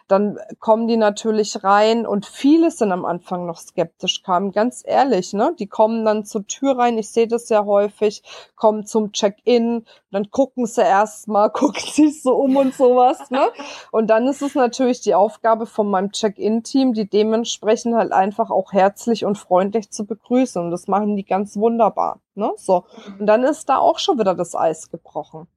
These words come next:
Speaker 1: Und dann kommen sie rein und dann s-, verbringen sie ja die erste Zeit mal im Ausstellerraum. Das sind dann alle Frauen, die schon da sind, zusammen. Die Aussteller sind schon zusammen.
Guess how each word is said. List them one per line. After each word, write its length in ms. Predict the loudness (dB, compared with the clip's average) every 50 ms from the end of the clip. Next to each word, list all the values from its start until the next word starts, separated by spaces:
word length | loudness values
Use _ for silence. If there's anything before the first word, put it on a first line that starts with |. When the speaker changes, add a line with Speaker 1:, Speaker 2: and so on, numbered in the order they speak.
| _ _ _ _ _ _ _ _ _ _ _ _ -6
Speaker 1:
Und 120 | -4 0
dann 200 | 2 2 2 0
kommen 320 | 0 0 0 2 2 0 -4
sie 160 | -2 -2 -2
rein 440 | -2 0 0 0 0 0 0 -2 -4 _ -16 -20 -20 -20 _
und 140 | -6 -2 0
dann 160 | 0 0 0
s-, 160 | -2 -6 -8 -10 -12 -8 -4
verbringen 420 | -4 -4 -2 0 0 0 0 -2
sie 140 | -2 0 0
ja 60 | 0 2
die 140 | 2 0
erste 420 | 2 2 2 2 0 -4 -10 -10 -8
Zeit 340 | -2 0 2 2 2 2 0
mal 160 | -2 -2 -2
im 140 | -2 -4 -2
Ausstellerraum. 840 | -2 -2 -2 -4 -4 -2 -2 0 2 0 0 2 0 0 0 2
Das 180 | 0 -2 0 0
sind 140 | -2 -2
dann 160 | -2 -2 -4 -2
alle 240 | -4 -2 -4 -4
Frauen, 400 | -6 -8 -6 0 2 2 2 2
die 140 | 0 -2 -4
schon 180 | -4 -4 -4 0
da 220 | 2 2 2 2
sind, 260 | 2 0 -4 -4 -4
zusammen. 380 | -6 -12 -8 -2 -2 -2 0 0
Die 120 | -2 0
Aussteller 520 | 2 2 2 2 0 0 0 2 2 2 0
sind 280 | 0 0 -2 -2 -2
schon 240 | -2 -2 -2 -2 -2
zusammen. 440 | -4 -8 -8 -4 0 0 0 0 -2